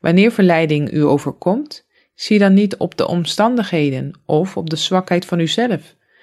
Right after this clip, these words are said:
maar zie op de macht van het woord. Al de kracht van Gods woord staat ons ter beschikking. Zoals de bladeren aan de boom des levens geplukt worden,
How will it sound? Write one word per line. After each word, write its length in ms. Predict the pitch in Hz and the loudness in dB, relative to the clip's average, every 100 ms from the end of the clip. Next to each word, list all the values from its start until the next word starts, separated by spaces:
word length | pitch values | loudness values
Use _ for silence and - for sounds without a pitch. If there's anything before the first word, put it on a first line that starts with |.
| _ _ - | _ _ -4
maar 220 | 151 139 | -2 0
zie 300 | 165 220 262 | 0 0 0
op 100 | - | -2
de 80 | 135 | -2
macht 320 | 156 202 - | -2 -4 -6
van 140 | 175 | -4
het 140 | 156 156 | -4 -2
woord. 520 | 170 180 156 - _ _ _ _ _ _ _ _ _ _ - | -2 0 -4 -14 _ _ _ _ _ _ _ _ _ _ -2
Al 200 | 160 220 | 0 2
de 120 | 240 | 0
kracht 300 | 214 208 - | -2 -4 -2
van 140 | 196 | -4
Gods 280 | 196 180 - | -2 -4 -2
woord 340 | 139 139 139 | 0 0 -2
staat 440 | - - 190 208 202 | -10 -4 -2 -2 -2
ons 180 | 180 - | -4 -2
ter 160 | 156 | -4
beschikking. 640 | 143 - 190 196 160 147 156 _ _ _ _ _ _ _ _ _ _ _ _ _ _ | -4 -6 -6 -4 -4 -6 -10 _ _ _ _ _ _ _ _ _ _ _ _ _ _
Zoals 320 | - 185 175 | -2 0 0
de 120 | 160 | 0
bladeren 460 | 143 165 226 240 170 | 2 2 2 0 0
aan 100 | 156 | 0
de 80 | 143 | 0
boom 300 | 160 175 143 | 0 0 0
des 200 | 147 - | -2 0
levens 400 | 170 185 135 - | 2 2 0 -8
geplukt 440 | 135 185 233 240 | -6 -2 -2 0
worden, 460 | 220 220 220 262 | -2 0 -2 -4